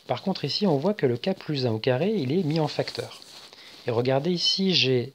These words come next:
deux termes avec k plus un carré, k plus un au cube. Oh, on devrait bien pouvoir en faire quelque chose.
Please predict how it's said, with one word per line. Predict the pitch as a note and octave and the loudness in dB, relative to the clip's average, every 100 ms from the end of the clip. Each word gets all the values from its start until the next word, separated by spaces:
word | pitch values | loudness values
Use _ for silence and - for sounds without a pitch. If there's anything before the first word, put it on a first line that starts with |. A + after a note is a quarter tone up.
| - | -8
deux | A#2+ D3 | 2 2
termes | D3 C#3 F#3 A#3 A3 | 4 0 0 -2 -8
avec | B2+ A#2 A#2 | -4 -4 -2
k | E3 | -2
plus | D#3 - C3+ | -2 -2 -4
un | C#3 | -2
carré, | C3 B2 C#3 G#3 - | -2 -2 -2 -4 -6
k | D#3+ | -8
plus | - D3+ D3+ | -6 -6 -4
un | E3+ | -4
au | |
cube. | A#2+ - C3+ F#2+ - - - - - _ | -6 -4 -4 -6 -10 -20 -20 -20 -20 _
Oh, | - - | -16 -12
on | - | -10
devrait | A2 G#2+ | -6 -2
bien | A2 | -2
pouvoir | A2 A#2 A2 | 0 2 2
en | G#2 | 0
faire | A#2 - | -4 -2
quelque | D3 D3+ | -2 -2
chose. | F#3 - F#3 - | -4 -2 -2 -2